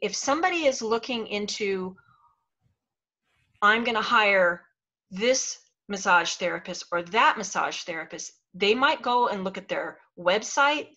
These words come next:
They're gonna go and look at their Facebook page. If they see on their Facebook page that there's somebody who is active, who seems to be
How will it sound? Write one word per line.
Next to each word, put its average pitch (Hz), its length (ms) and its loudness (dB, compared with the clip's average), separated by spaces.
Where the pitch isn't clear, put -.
They're 196 140 0
gonna 185 180 -2
go 180 160 0
and 170 100 -4
look 185 120 -4
at 185 100 -10
their 170 100 -6
Facebook 190 560 -8
page. 254 420 -6
If 190 120 -10
they 202 120 0
see 262 340 -4
on 226 140 4
their 214 120 0
Facebook 294 440 -4
page 196 400 -4
that 175 200 -2
there's 175 220 -4
somebody 190 320 -4
who 185 200 -10
is - 140 -12
active, 226 720 0
who 202 80 -2
seems 226 380 -2
to 220 120 -2
be 208 680 -2